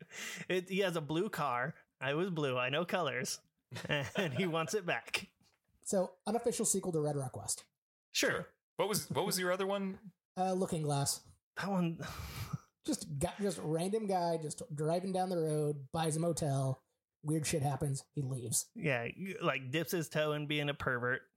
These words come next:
Speaker 1: and is like, "Mm, nope, murders."
Speaker 3: Yeah. No thanks.
Speaker 2: I mean, I mean, I guess you could start with the toe as a pervert.
Speaker 3: Ew, not for me.
Speaker 1: You're not into shrimping?
Speaker 3: <laughs> Ew.
Speaker 1: I know
Speaker 3: No,
Speaker 1: it
Speaker 3: I'm into shrimp, but not shrimping. <laughs>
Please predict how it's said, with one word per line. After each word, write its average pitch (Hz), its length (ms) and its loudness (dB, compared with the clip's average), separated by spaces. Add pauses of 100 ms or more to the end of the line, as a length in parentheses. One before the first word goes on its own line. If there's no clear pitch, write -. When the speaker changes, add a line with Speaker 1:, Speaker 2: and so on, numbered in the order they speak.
(120)
Speaker 1:
and 135 580 2
is 139 140 0
like, 139 220 2
"Mm, 156 400 0
nope, 139 340 2
murders." 139 580 2
Speaker 3:
Yeah. 190 240 2 (320)
No 120 140 0
thanks. 87 500 -2
Speaker 2:
I 226 60 0
mean, 262 220 0 (600)
I - 20 -2
mean, 320 120 2
I 285 60 2
guess 254 180 -2
you 143 80 -2
could 135 200 -2
start - 260 -2
with 139 120 -6
the 120 60 -8
toe 127 260 -4
as 127 80 -4
a 113 60 -6
pervert. 117 360 -6 (1000)
Speaker 3:
Ew, 98 200 -4 (220)
not - 160 0
for 87 100 -2
me. 90 240 -2 (800)
Speaker 1:
You're 156 120 0
not 156 120 2
into 156 200 -2
shrimping? 190 500 0 (540)
Speaker 3:
<laughs> - 580 -20
Ew. 233 300 -4 (1300)
Speaker 1:
I 170 80 2
know 170 140 2
Speaker 3:
No, 175 60 2
Speaker 1:
it - 20 -2
Speaker 3:
I'm 226 80 -2
into 220 160 -2
shrimp, 247 320 0 (160)
but - 140 0
not 180 260 0
shrimping. 208 420 0
<laughs> - 60 -14